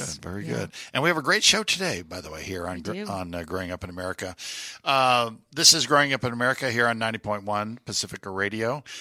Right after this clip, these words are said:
Speaker 1: and, uh, this is a discussion on our children, public policy, and how we do as a community when it comes to taking care of every single one of our children.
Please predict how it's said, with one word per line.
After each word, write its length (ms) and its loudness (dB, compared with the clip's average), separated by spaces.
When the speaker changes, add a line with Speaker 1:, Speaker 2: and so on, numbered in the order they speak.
Speaker 1:
and, 500 6
uh, 120 4
this 280 2
is 140 -2
a 60 -6
discussion 760 2
on 180 -6
our 220 -4
children, 580 2
public 320 -10
policy, 480 -6
and 160 -10
how 240 -4
we 140 -6
do 160 -6
as 160 -6
a 140 -8
community 440 -8
when 140 -12
it 100 -16
comes 220 -8
to 100 -8
taking 280 -12
care 260 -6
of 200 -8
every 540 2
single 380 4
one 160 2
of 80 -2
our 100 4
children. 500 2